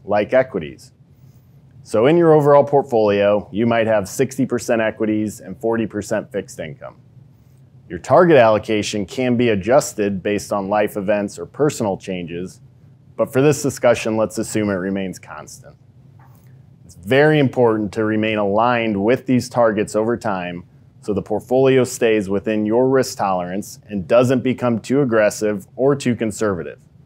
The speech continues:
Using the example of a portfolio targeting sixty percent equities and forty percent fixed income,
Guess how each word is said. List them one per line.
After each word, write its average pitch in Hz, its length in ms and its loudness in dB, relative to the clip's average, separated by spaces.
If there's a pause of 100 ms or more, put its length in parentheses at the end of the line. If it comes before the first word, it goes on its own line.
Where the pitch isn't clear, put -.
(1000)
Using 160 340 2
the 151 80 4
example 120 500 2
of 113 100 2
a 107 100 2
portfolio 110 680 0
targeting 101 460 -4
sixty - 520 -6
percent 139 380 -2
equities 101 680 -2
and 95 120 -18
forty 113 320 -2
percent 131 460 -4
fixed 131 300 -4
income, 92 500 -6